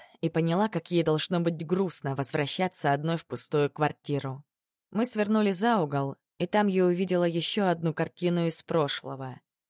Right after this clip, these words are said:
но уже не детской поры, а более поздней, девяностых годов. У перекрёстка дорог, освещённый одним тусклым фонарём, стоял ларёк. Самый настоящий торговый ларёк, за стеклянной витриной которого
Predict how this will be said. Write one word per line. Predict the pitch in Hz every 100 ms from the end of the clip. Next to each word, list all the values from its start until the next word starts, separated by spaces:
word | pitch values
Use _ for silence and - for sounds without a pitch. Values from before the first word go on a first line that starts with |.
| _
но | 220 240
уже | 233 240
не | 233
детской | 220 233 - 143
поры, | - 139 135 131 _ _
а | 165 165
более | 165 180 170 170
поздней, | - 190 165 135 135 127 _
девяностых | 170 165 160 160 151 - 143
годов. | 156 143 127 - - _ _ _ _ _
У | 175
перекрёстка | 185 202 214 269 254 - 202
дорог, | 202 220 269 -
освещённый | - 160 165 160 - 180 175 165 165
одним | - 170 160 147
тусклым | 139 160 151 - 156
фонарём, | - 156 156 180 220 202 _ _ _
стоял | - - 185 214 233 214 -
ларёк. | 208 220 214 135 120 - _ _ _ _
Самый | - - 240 269 254
настоящий | 202 - 165 147 202 196 190
торговый | - 160 151 170 180 175
ларёк, | 165 156 180 165 - _ _ -
за | 180
стеклянной | 170 208 254 277 240
витриной | 208 214 277 247
которого | 156 151 - 147 139 139